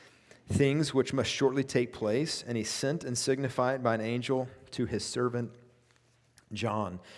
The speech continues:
So the primary purpose of the book of Revelation is not,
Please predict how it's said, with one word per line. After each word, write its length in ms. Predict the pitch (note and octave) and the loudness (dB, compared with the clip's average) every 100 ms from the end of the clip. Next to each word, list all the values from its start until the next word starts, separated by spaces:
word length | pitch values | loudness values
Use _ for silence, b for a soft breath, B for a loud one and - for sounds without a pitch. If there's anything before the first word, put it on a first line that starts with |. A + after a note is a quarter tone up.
| B B B | B B B
So 360 | - C#3+ C3 - | 6 8 8 6
the 120 | C#3 | 0
primary 500 | - E3 G3+ A3 F#3 | 8 10 10 8 8
purpose 640 | C#3+ - D#3+ - B2 A#2+ - | 6 8 8 8 4 4 4
of 200 | C3+ A#2+ | 4 4
the 60 | |
book 260 | A2+ C#3 C#3+ | 4 4 4
of 100 | B2+ | 6
Revelation 800 | C3 A#2 A2+ A#2+ G#2 G2+ G2 C3 - b b b b b b b b - | 6 6 2 2 0 -2 -4 -8 -14 b b b b b b b b 4
is 260 | C#3 A#2+ | 6 6
not, 760 | B2+ D3 F3 D#3+ C3+ - - | 4 6 10 10 8 6 -2